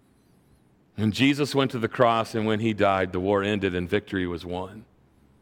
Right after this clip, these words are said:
If you're still living for somebody other than Jesus,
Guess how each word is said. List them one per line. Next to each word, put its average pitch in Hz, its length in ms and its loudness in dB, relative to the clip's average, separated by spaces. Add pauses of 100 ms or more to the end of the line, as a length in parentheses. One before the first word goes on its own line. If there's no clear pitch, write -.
(2250)
If 90 120 -8
you're 131 120 4
still 139 260 2
living 131 560 2 (360)
for 104 120 -6
somebody 120 420 2
other 117 200 2
than 107 160 0
Jesus, 117 680 -4